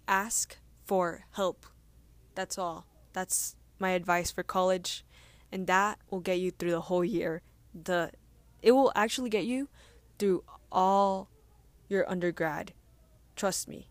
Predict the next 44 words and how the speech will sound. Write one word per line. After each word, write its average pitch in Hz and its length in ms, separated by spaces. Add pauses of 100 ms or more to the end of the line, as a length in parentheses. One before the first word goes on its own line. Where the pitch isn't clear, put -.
(680)
Actually, 202 320
I'm 175 100
not 165 160
sure 165 180
because 160 220
I - 100
have 165 240
not 170 260
gone 143 200
through 180 180
everything, - 420 (360)
but - 460 (440)
it 190 100
would 202 120
have 220 100
helped 220 300
me 220 240
in 180 160
my 170 100
freshman 170 380
experience 165 560
if - 180
I 170 80
only 170 220
asked 160 200
for - 80
help. - 320 (580)
I 226 80
wish 233 200
you 233 80
all 196 160
the 202 80
best. 180 540
I 185 60
hope 180 380
you 180 280
all 175 480 (360)
have 190 180
fun 180 220
the 175 100
rest 175 220
of 175 80
your 175 100
summer, 190 600